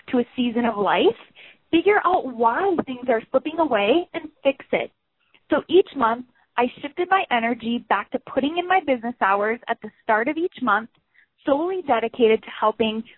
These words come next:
those three new people that month. And then, after I locked in Success Club, I went to my next priority.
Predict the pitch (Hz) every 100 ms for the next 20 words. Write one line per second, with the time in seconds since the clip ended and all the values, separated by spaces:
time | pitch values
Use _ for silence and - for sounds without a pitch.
0 | - 220 220 - - 247 320 311 294 -
1 | 226 202 196 180 - 131 - - - _
2 | _ 240 226 220 214 330 - _ _ -
3 | 220 240 294 285 220 214 - 277 269 262
4 | 208 220 - 359 440 _ _ _ _ 339
5 | 330 330 - 330 311 302 - - 262 233
6 | 302 277 107